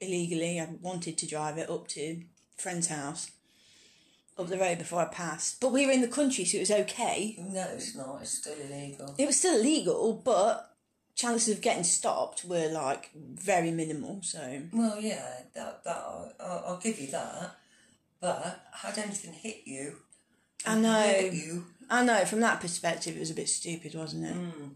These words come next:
Speaker 1: Really, from that pers-, but, but it was, I'm sure it was, like, late at night.
Speaker 2: Even so.
Speaker 1: Yeah.
Speaker 2: Insurance
Speaker 1: No, I
Speaker 2: is
Speaker 1: know,
Speaker 2: there.
Speaker 1: I know it was daft, I know, but I was, I was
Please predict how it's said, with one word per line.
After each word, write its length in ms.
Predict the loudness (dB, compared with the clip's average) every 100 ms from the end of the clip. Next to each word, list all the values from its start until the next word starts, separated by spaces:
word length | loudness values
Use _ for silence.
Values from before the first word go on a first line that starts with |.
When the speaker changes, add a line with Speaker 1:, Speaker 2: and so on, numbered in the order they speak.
| -8
Speaker 1:
Really, 320 | -4 -4 -4
from 160 | -6 -8
that 140 | -10 -12
pers-, 100 | -2
but, 220 | 0 2
but 80 | 2
it 80 | 2
was, 200 | -2 -4 -8
I'm 160 | -6
sure 180 | -2 -2
it 40 | 0
was, 80 |
like, 160 | -2 -2
late 260 | -2 -4 -6
at 60 |
night. 320 | -6 -6 -8 -12 _ _ _ _ _ _ _ -10
Speaker 2:
Even 280 | -10 -10 -10
so. 220 | -8 -10 -12 -14 -18 -20 _ _ _ -12
Speaker 1:
Yeah. 560 | -6 -4 -2 -2 -2 -4
Speaker 2:
Insurance 420 | -8 -10 -6 0 4
Speaker 1:
No, 80 |
I 180 | 6 6
Speaker 2:
is 40 | 6
Speaker 1:
know, 120 | 6
Speaker 2:
there. 80 | 6
Speaker 1:
I 120 | 6
know 140 | 6 4
it 40 |
was 100 | 2
daft, 300 | 0 0 0
I 80 | 0
know, 160 | 0 2
but 80 | 2
I 100 | 2
was, 160 | 2
I 140 | 2 2
was 140 | 0